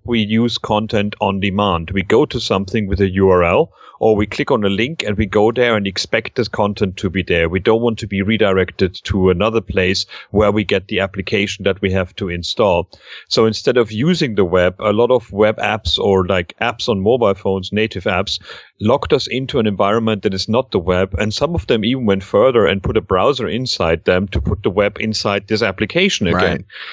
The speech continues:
Speaker 1: All of this costing ram, costing time, costing information, and, uh, being hard to maintain.
Speaker 2: Yeah, but there's more eyes on our logo.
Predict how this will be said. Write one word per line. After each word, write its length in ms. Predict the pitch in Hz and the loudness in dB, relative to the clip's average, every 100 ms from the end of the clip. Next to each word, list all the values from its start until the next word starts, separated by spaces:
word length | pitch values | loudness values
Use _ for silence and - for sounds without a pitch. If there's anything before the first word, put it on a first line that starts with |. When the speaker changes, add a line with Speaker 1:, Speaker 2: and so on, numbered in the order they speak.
| - | -10
Speaker 1:
All 240 | - 117 139 | 0 2 4
of 160 | 135 | 0
this 240 | - 127 - | -2 -2 -2
costing 720 | - 117 - - 104 101 101 | -2 -2 0 -2 -2 -2 0
ram, 320 | 107 113 131 | 0 0 -2
costing 400 | - 107 - 101 | -2 -4 -2 -6
time, 400 | 92 107 104 113 | -4 -2 0 -2
costing 460 | 113 110 - 101 95 | -4 -8 -2 -2 0
information, 760 | 98 92 - 98 113 110 139 | -2 -2 -2 0 0 -2 -6
and, 300 | 95 98 98 | -4 -4 -2
uh, 200 | 107 101 95 - | 0 0 0 -4
being 260 | 113 110 | 0 0
hard 320 | 98 107 107 - | 2 2 0 0
to 100 | 98 | -2
maintain. 640 | 95 90 90 131 85 90 _ _ - | 0 -2 -4 -4 -4 -8 _ _ -6
Speaker 2:
Yeah, 140 | 139 143 | -2 0
but 180 | 139 | 0
there's 300 | - 139 123 | 0 0 0
more 220 | 123 131 139 | 0 2 4
eyes 280 | 131 143 | 4 2
on 140 | 143 135 | 2 2
our 160 | 139 | 2
logo. 580 | 131 127 139 107 90 95 | 2 2 2 2 0 -2